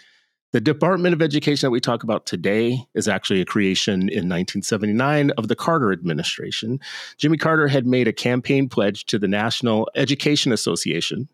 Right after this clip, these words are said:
while he was running for office that he would create this special department. And by create, I really mean he was just taking education out of the Health, Human Services, and Education Department and letting it stand alone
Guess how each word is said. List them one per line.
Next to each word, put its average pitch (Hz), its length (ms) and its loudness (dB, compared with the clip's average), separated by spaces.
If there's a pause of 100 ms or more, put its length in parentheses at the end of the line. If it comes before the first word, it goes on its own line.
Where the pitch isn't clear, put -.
(120)
while 101 180 2
he 117 100 2
was 92 160 0
running 95 240 0
for 92 160 0
office 82 400 0 (280)
that 110 120 0
he 117 80 2
would 117 140 0
create 147 340 2
this 101 120 0
special 101 340 0
department. 107 540 -2 (120)
And 147 100 2
by 165 120 2
create, 180 440 2
I - 60 4
really 135 300 4
mean 101 360 2
he 151 140 0
was 139 120 4
just 196 200 2
taking 147 340 2
education 95 800 0
out 101 160 2
of 87 120 -2
the 95 100 2
Health, 107 320 0
Human 104 320 0
Services, 92 540 -2
and 101 160 -4
Education 120 580 0
Department 90 560 -2 (240)
and 104 160 0
letting 101 280 2
it 92 120 -2
stand 95 380 -2
alone 82 460 -2